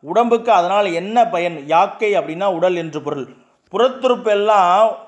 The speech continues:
புறத்துறுப்பினால், நம்ம புறத்தே இருக்கக்கூடிய கை, காலினால் உடலுக்கு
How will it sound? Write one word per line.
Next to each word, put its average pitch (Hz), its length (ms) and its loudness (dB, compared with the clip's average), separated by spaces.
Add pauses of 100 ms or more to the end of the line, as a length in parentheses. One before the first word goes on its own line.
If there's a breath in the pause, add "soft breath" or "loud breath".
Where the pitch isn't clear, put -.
(160)
புறத்துறுப்பினால், 208 920 -4
நம்ம 160 300 -2
புறத்தே 202 360 -2
இருக்கக்கூடிய 180 440 -4
கை, 214 320 0
காலினால் 185 520 2
உடலுக்கு 185 800 -2